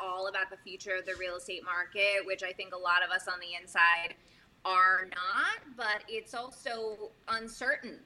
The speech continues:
right, what might happen. I know I follow, like, the G S C protocol, and they're all kind of delaying in the residential world and loan space with foreclosures, and it's causing investors to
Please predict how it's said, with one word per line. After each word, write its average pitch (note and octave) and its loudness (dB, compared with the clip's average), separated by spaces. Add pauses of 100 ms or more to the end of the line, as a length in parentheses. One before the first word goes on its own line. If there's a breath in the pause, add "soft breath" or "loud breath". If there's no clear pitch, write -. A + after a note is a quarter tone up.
right, G3 0
what G3 0
might F#3+ -2
happen. G3+ 2
I G3 -2
know F#3+ -4
I G3 -2
follow, F#3 0
like, E3+ -6
the F#3 -6
G F3+ -4
S - -10
C F3 -16 (100)
protocol, C4+ 6
and G3 0
they're E3+ 6
all F3 2
kind F3 2
of D#3+ -4 (440 soft breath)
delaying F#3 2
in F3+ -2
the F3 -2
residential E3+ 4
world E3 0
and D#3+ -6 (120)
loan E3 -2
space C4+ 0
with G3 8 (100)
foreclosures, C#4 6
and G3 6 (120)
it's - -12
causing F3+ 2
investors F#3+ 2
to F3+ -2